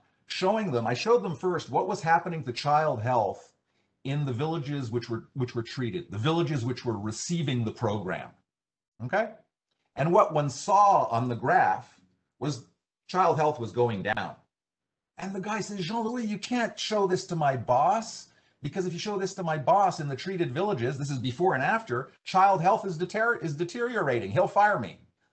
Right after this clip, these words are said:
The guy ended up get, getting fired, but that was for embezzlement. It had nothing to do with the, with, with, with what was going on in the program. And I remember telling Mamadou,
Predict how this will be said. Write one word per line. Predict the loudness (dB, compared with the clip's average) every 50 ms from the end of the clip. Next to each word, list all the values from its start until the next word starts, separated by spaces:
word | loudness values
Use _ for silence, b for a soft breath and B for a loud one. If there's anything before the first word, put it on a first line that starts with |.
| -14
The | -10 -6
guy | -2 0 0 0
ended | 0 -2 -4 -4
up | -6 -8
get, | -8 -10 -12 -12 -10 -8
getting | -8 -8 -8 -8
fired, | -4 0 0 2 2 0 -2 -6
but | -4
that | -4 -4 -4
was | -4 -10
for | -12 -12 -12
embezzlement. | -10 -8 -10 -10 -10 -10 -12 -12 -12 -14
It | -14 -14
had | -14 -12 -12
nothing | -12 -10 -12 -12
to | -12 -12
do | -12 -12 -10
with | -10 -12 -14 -14
the, | -14 -14 -14 -14
with, | -14 -16 -16 -14
with, | -14 -14 -14 _ -14
with | -14 -14
what | -12 -14
was | -16 -12
going | -10 -10 -8 -8
on | -8 -6
in |
the | -6 -6
program. | -6 -4 -4 -2 0
And | 2 2
I | 2
remember | 2 2 0 -2 -2 -2
telling | -2 -2 -2 -2 -2
Mamadou, | -4 -4 -2 -4 -4 -4 -6 -6 -6